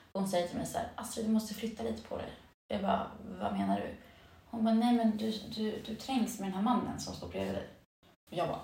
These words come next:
"Okej, okej, jag måste flytta mig." Alltså så att jag tror liksom att det är för enkelt. Jag tror inte bara att det är att man går till jobbet och går dit och hej och hå, bussen är där, la, la. Men det blir ju gärna så. För att det finns inget utrymme någonstans. Eller typ en gång när jag var med min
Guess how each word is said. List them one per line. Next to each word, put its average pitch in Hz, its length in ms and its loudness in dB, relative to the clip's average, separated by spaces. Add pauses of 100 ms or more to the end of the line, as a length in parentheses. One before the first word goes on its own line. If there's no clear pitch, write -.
(120)
"Okej, - 280 -4 (600)
okej, - 180 -8
jag - 60 -8
måste - 160 -4
flytta - 200 -8
mig." - 100 -8 (500)
Alltså 208 200 0
så 208 60 10
att 208 100 4
jag 214 120 4
tror 233 180 4
liksom 190 280 4
att - 260 0 (1000)
det 254 80 4
är 247 60 6
för - 200 8
enkelt. - 500 2
Jag - 100 -10
tror 320 140 2
inte 254 120 0
bara 160 140 4
att - 80 -2
det - 140 0
är - 100 0
att - 160 -2
man 160 200 -2
går - 140 -4
till - 120 -4
jobbet - 280 -4
och - 80 -6
går - 60 -6
dit - 280 -6
och - 160 -2
hej 180 220 -2
och 180 40 -2
hå, 170 160 2
bussen 165 380 -4
är 151 40 -6
där, 165 320 2
la, 147 200 2
la. - 160 -2 (380)
Men 202 180 4
det 190 80 4
blir 220 300 4
ju 175 60 4
gärna - 240 -6
så. - 140 -4 (260)
För 190 120 6
att 190 80 4
det 180 80 2
finns 180 260 -4
inget 170 240 -2
utrymme 160 600 4 (540)
någonstans. 143 800 -2 (320)
Eller 202 180 10
typ 196 180 2
en 185 200 6
gång 165 200 2
när 165 120 0
jag 160 60 2
var 156 120 4
med 156 40 0
min 160 100 -2